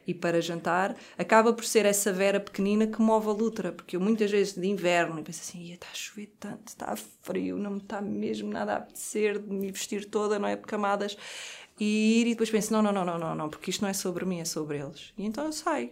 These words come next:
meto os tralhos todos no carro, vou para a escola,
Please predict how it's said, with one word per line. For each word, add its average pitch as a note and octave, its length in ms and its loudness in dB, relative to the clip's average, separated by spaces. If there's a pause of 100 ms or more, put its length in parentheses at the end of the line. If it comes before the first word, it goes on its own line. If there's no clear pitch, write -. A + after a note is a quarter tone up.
meto G#3 280 -4
os - 80 -10
tralhos - 320 -6
todos A3 280 -4
no G3+ 80 -6
carro, G#3+ 420 -4
vou A3 120 -2
para A3 140 -6
a - 20 -2
escola, A#3 560 -4